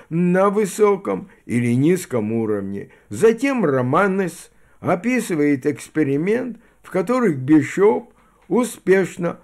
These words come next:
локализовал любое небольшое пятно, о котором думали присутствующие, на тело,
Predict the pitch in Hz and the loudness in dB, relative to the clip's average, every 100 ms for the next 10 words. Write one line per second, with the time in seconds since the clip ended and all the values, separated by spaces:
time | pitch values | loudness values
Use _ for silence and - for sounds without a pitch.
0 | _ 127 151 233 233 175 160 156 127 151 | _ -2 2 2 2 2 4 2 2 0
1 | 165 240 214 147 135 123 151 202 214 - | 2 0 0 0 0 0 4 4 4 0
2 | - - 139 160 190 180 202 185 - 269 | -6 -14 -4 2 4 4 2 0 2 2
3 | 220 123 139 120 151 202 214 - - 143 | 2 0 -2 -2 0 0 0 -6 -8 -4
4 | 151 190 220 214 190 156 143 220 208 135 | -2 2 4 6 4 2 2 2 2 0
5 | 127 131 123 117 156 147 131 139 135 127 | -2 0 -2 2 2 2 0 -2 -2 -2
6 | 117 131 120 - - 123 165 156 156 190 | -4 -6 -6 -10 -6 0 2 2 4 6
7 | 208 220 214 226 | 6 4 0 -2